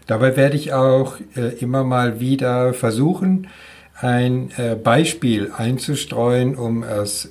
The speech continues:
äh, lebens-, äh, und berufsnah zu machen, äh, je nachdem, wo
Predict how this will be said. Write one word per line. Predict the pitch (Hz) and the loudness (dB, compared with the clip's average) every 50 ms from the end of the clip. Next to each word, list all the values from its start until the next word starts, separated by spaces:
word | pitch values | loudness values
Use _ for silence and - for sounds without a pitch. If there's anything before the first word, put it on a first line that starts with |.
| - - | -8 -6
äh, | 110 104 107 113 | -4 -4 -4 -4
lebens-, | 131 113 101 101 117 127 139 139 151 139 131 131 131 - - - - - - - | -6 -6 -2 2 2 2 4 4 4 2 2 2 -2 -2 -4 -4 -6 -8 -8 -4
äh, | - 117 110 - | -2 0 0 0
und | - - - 123 123 123 120 117 - - - - - - - - - - | -2 0 0 2 2 2 2 0 -4 -10 -14 -20 -20 -20 -20 -20 -12 -4
berufsnah | - 117 98 120 165 190 185 185 - - 135 117 107 98 92 95 92 95 95 - - - - | -2 0 4 6 6 6 6 4 0 0 0 0 2 2 0 0 0 -2 -4 -6 -12 -18 -10
zu | - - 113 | -6 -4 -2
machen, | 101 104 104 110 - 165 160 - 82 165 - - - - | 0 2 0 0 0 0 0 0 -2 -4 -6 -10 -6 -4
äh, | 117 113 - 127 | -2 -2 -2 0
je | 117 113 110 | 0 0 2
nachdem, | 113 107 104 - - - 110 101 101 101 101 98 - - - - - - - - | 2 0 -2 -2 -4 -2 -2 0 0 0 -2 -4 -6 -12 -18 -20 -20 -20 -12 -10
wo | 104 95 95 104 104 104 101 101 98 | -8 -4 0 0 0 2 0 -2 -4